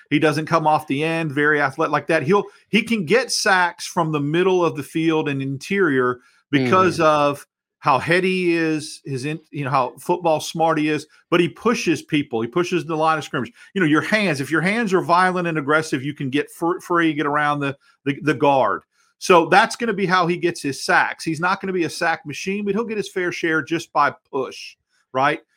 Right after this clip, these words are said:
Speaker 1: I think that that's where you're gonna get a guy that can get, get to three ten, three oh five, somewhere like that, move the pile a little bit back into the quarterback. But you're right. I think at the end of the day,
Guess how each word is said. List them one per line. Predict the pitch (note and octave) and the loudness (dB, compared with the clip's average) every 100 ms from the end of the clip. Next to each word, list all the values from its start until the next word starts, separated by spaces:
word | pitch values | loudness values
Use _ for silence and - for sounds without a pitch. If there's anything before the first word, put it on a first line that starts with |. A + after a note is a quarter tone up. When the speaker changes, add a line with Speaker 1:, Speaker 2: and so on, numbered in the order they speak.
| _ - | _ -4
Speaker 1:
I | D#3 | -2
think | - A3 - | 0 -2 -4
that | D#3+ | -2
that's | F#3+ G#3+ - | 0 0 0
where | G#3 G3 | 2 2
you're | F3 F#3 | 0 -4
gonna | F3+ | -4
get | D#3 F3 | -2 -2
a | |
guy | D#3 E3 E3 | 0 2 2
that | D3+ D#3 | 0 -6
can | D#3+ D#3 | -8 -6
get, | D3+ | -4
get | E3+ F3 | -4 -6
to | |
three | C#3 - E3 | -10 -4 -4
ten, | - D#3+ D#3+ D#3+ D3+ - | -4 -4 -2 -4 -6 -8
three | D3+ D#3+ | -2 0
oh | D#3 | 0
five, | D#3 D#3 D3+ D3+ | 0 2 2 0
somewhere | - D#3 D3+ | -4 -6 -2
like | D3 C#3+ | -4 -2
that, | D3 C#3 C#3 | -2 -2 -2
move | D3+ E3+ E3+ | 0 0 -2
the | - | -6
pile | - D#3+ D#3+ D#3 | 0 2 4 2
a | |
little | C#3+ D3 | 0 -4
bit | C3 D3 C#3 | -4 -6 -4
back | C#3 C#3 - | 0 0 -2
into | C#3 | -10
the | C3 | -10
quarterback. | - C#3+ C3 C3 B2+ - _ _ - | -6 -6 -2 0 0 -4 _ _ -10
But | D3+ | -6
you're | E3 | -2
right. | D3+ F3 D#3+ A#2+ | 2 4 2 2
I | C#3+ | -2
think | C#3 G3+ | -2 -2
at | F#3 E3+ | -2 -4
the | E3 | -4
end | F3 | -2
of | |
the | D3+ | -2
day, | D3 D#3 D3 C3 | 2 2 2 -2